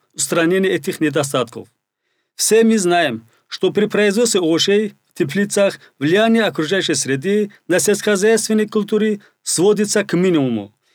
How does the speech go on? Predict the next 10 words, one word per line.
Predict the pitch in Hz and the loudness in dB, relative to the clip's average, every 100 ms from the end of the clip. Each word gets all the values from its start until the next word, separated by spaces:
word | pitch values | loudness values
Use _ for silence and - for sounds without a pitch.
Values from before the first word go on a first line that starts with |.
| _ | _
Пестициды | - 185 202 143 233 240 208 | -2 0 0 -2 -2 -2 -4
используются | - 202 202 208 202 214 202 _ | 0 0 2 0 0 -2 -2 _
гораздо | - 165 202 180 196 | -2 2 2 0 -2
меньше, | 165 180 165 - 117 101 _ | 0 2 2 0 -2 -4 _
а | - 147 | 0 2
урожайность | 147 135 123 196 214 208 - _ 123 | 2 2 0 0 0 -2 -6 _ -4
намного | 131 131 147 147 | 0 0 0 -2
выше. | 135 117 - 107 - _ _ _ | -2 -4 -6 -8 -12 _ _ _
Кроме | 190 220 233 | 0 2 2
того, | 226 220 220 | 4 4 2